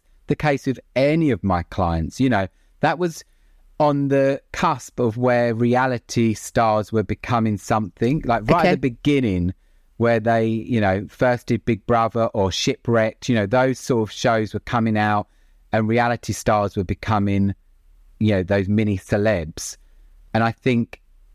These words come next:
Speaker 1: it was more, I guess, uh, it's hard, it's hard to say because I don't know, but it felt like they,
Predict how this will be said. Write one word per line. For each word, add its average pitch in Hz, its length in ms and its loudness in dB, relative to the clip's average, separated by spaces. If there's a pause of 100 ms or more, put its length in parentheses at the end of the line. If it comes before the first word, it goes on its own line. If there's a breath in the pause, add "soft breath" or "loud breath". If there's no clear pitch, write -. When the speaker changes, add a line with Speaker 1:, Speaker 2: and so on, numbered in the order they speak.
(320)
Speaker 1:
it - 140 0
was 120 200 0
more, 127 520 2 (880)
I 117 160 2
guess, 113 500 -2 (1500)
uh, 117 160 -2 (180)
it's 127 160 -2
hard, 170 320 0
it's 135 140 -2
hard 180 260 0
to - 40 -20
say 131 180 0
because 110 360 -4 (100)
I 127 180 2
don't 117 320 0
know, 117 280 2
but 113 200 -2
it 127 260 -4
felt 139 260 0
like 123 280 0 (320)
they, 135 300 0